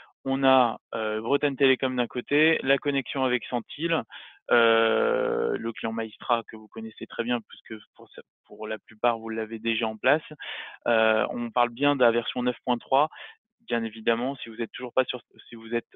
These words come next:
encore sur une ancienne version, euh, je vous invite à vous connecter avec nos chefs de projet et, euh, notre support qui vous mettra à disposition la dernière version. Euh, le côté connecteur, et donc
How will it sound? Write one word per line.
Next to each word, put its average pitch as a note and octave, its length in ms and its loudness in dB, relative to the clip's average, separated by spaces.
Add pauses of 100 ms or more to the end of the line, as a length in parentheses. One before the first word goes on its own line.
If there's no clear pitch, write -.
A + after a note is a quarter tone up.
(200)
encore B2 320 0
sur A#2+ 140 -4
une A#2 100 -4
ancienne A#2 240 -6
version, B2+ 400 -6 (460)
euh, A2 220 0
je G#2+ 80 -8
vous A#2+ 160 -4
invite A#2+ 240 0
à A#2+ 60 4
vous A2 180 -8
connecter A#2+ 540 -2
avec A2 280 -2
nos A2 640 -6
chefs A2+ 200 -4
de A#2 100 0
projet A#2+ 460 -2 (540)
et, G#2+ 260 4
euh, G#2 540 0
notre A2+ 300 -2
support A2+ 400 -4
qui - 100 -14
vous A2 120 -14
mettra A2 520 2
à A2 60 -2
disposition A2 600 -10
la A2 100 -4
dernière A2 300 -4
version. A2+ 360 -6 (720)
Euh, A#2+ 360 6
le D3 180 4
côté D#3 240 2
connecteur, D3 680 0 (200)
et B2+ 120 -2
donc A#2 140 -4